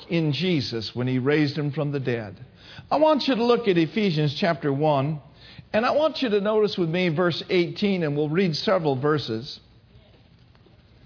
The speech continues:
Now understand this, that the enemy fights these truths. The enemy fights these truths through tradition.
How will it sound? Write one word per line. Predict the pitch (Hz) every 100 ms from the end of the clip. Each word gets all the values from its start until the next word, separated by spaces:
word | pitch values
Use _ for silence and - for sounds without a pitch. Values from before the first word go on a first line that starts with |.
| - - _ _ _ - - - 202
Now | 202
understand | 233 254 254 - - 233 240 226
this, | 208 180 180
that | - 180 - - - - _ _ _
the | 175 202 240
enemy | 269 247 220 208
fights | - - 226 208 - -
these | 170 160
truths. | - - 196 127 101 - - - - - - - -
The | 170
enemy | 220 240 220
fights | 190 208 208 160
these | 196 175 -
truths | 196 151 -
through | 190 175
tradition. | 170 - 165 139 165 - 117